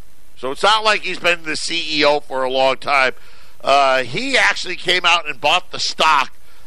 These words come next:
uh, this morning. He bought, uh, two million dollars worth of company stock. Larry Culp, uh, the C E O of General <laughs> Electric, you know, I, I don't know, it's,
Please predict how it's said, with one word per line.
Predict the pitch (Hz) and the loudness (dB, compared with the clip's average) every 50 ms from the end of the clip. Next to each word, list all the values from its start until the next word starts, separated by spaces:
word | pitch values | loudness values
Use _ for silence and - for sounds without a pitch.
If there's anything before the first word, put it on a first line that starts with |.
| - 104 | -8 -2
uh, | 117 120 127 123 123 123 127 | 2 2 4 4 4 2 2
this | 127 131 131 123 - 135 | 0 -2 -2 -2 -4 -6
morning. | 143 156 160 160 147 139 117 | -4 -2 -2 -2 -2 -2 -2
He | 127 147 147 | -2 -4 0
bought, | 135 147 151 147 147 147 147 - - 151 | 2 4 4 4 4 2 0 -4 -6 -4
uh, | 151 139 135 131 131 131 127 123 120 113 - - - - - - | -2 0 0 2 2 2 2 0 0 -2 -4 -10 -10 -10 -10 -8
two | - - 247 269 277 262 | -6 -4 -4 -4 -4 0
million | 240 233 233 233 220 214 214 214 208 175 | 2 2 4 4 2 2 0 0 -2 0
dollars | - 170 170 202 196 190 190 180 165 - 131 | 2 2 4 4 2 2 0 -2 -2 -2 -2
worth | 160 156 151 160 160 - - | 0 0 0 0 -2 -2 -4
of | 147 139 - | -4 -4 -4
company | - - 190 185 - - 170 156 151 139 | -2 -2 -2 -2 -2 -4 -6 -6 -6 -6
stock. | - - - 170 151 147 131 - - - - - - - | -6 0 4 4 6 6 4 2 -2 -8 -10 -10 -8 -4
Larry | 147 170 214 233 233 220 196 - | 0 2 4 4 4 2 0 -2
Culp, | - - - 214 202 170 151 - - - - - - - - - | -6 -2 2 2 2 2 0 -2 -8 -10 -10 -10 -10 -10 -8 -4
uh, | - 131 139 143 139 139 | 0 2 4 4 4 2
the | 139 147 | 0 -2
C | 131 - - 190 208 220 214 190 196 208 202 | -4 -4 -4 -2 -2 -2 -2 -2 -2 0 2
E | 190 | 4
O | 180 185 196 190 185 175 180 185 - - | 4 4 4 4 2 2 0 -2 -2 2
of | 165 156 156 151 151 143 - | 2 4 4 4 2 0 -2
General | - - 170 196 208 208 208 185 180 170 165 160 160 156 - | -6 -2 0 0 0 0 0 0 0 2 2 0 0 -2 -2
<laughs> | - | 0
Electric, | 185 208 - - - - - 180 - - - - - - - - - - - - - - | -2 -2 -2 -4 -8 -6 -6 -6 -6 -6 -10 -10 -10 -10 -10 -10 -10 -10 -10 -10 -8 -2
you | - 190 214 | 0 0 2
know, | 214 196 185 175 - | 2 2 0 0 -4
I, | - 196 233 285 302 311 320 311 | -4 -2 -2 0 2 2 2 2
I | |
don't | 294 285 269 240 208 170 | 2 2 0 -2 -2 -4
know, | 147 | -4
it's, | 139 - - | -6 -6 -8